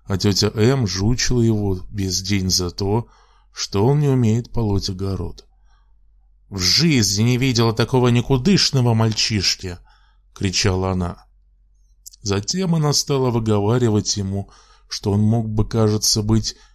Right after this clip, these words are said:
хоть немного благодарным, ведь они с дядей Эбом взяли его к себе и спасли от сиротской доли. Так нет, какая там благодарность, от него одни лишь неприятности.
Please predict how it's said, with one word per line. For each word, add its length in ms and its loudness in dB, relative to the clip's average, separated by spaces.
хоть 500 -2
немного 600 4
благодарным, 880 0
ведь 200 -2
они 260 4
с 100 0
дядей 360 2
Эбом 380 2
взяли 340 2
его 200 0
к 80 -4
себе 540 0
и 120 -4
спасли 560 0
от 140 -2
сиротской 600 0
доли. 420 -2
Так 260 -2
нет, 480 2
какая 420 -2
там 200 -2
благодарность, 960 0
от 220 -4
него 400 4
одни 280 0
лишь 220 -2
неприятности. 1080 0